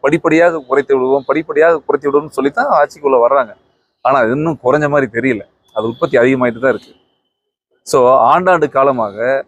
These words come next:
நம்ம எதுக்காக இங்க போராடிட்டு இருக்கிறோம்? இது வரைக்கும் எத்தனை விவசாயிகள், நல்லா யோசிச்சு பாருங்க, எத்தனை விவசாயிகள், எத்தனை விவசாயி இப்ப கள்ளக்குறிச்சியில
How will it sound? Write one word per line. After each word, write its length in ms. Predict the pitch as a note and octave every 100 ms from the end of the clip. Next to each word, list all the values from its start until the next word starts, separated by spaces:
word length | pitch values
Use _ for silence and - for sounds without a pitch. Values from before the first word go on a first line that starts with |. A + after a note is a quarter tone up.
| _
நம்ம 220 | B2 C3+
எதுக்காக 380 | C3+ E3 F3+ D#3
இங்க 180 | C#3 B2
போராடிட்டு 320 | C3 C#3 B2+ A#2+
இருக்கிறோம்? 440 | A#2 A#2+ C3 B2+ _ _ -
இது 180 | C#3
வரைக்கும் 340 | C3+ D#3 F3 C3
எத்தனை 520 | C#3+ - _ A#3+ E3
விவசாயிகள், 600 | C3 D#3+ E3+ C3+ A#2 F#2+ _ _ - _ -
நல்லா 180 | C#3+ D#3
யோசிச்சு 280 | C#3 C3 A#2
பாருங்க, 380 | G#2 G2+ A#2 - _ _ _
எத்தனை 480 | - C#3+ - C#4 E3+
விவசாயிகள், 480 | C3+ D3+ C#3+ A2+ F#2+ _ _ _ _ _ _ _ _
எத்தனை 540 | C#3 - _ - G#3
விவசாயி 420 | D#3+ E3+ - A#2 G2+
இப்ப 200 | - -
கள்ளக்குறிச்சியில 840 | C3+ F3+ F3+ E3+ E3 E3+ F#3 D#3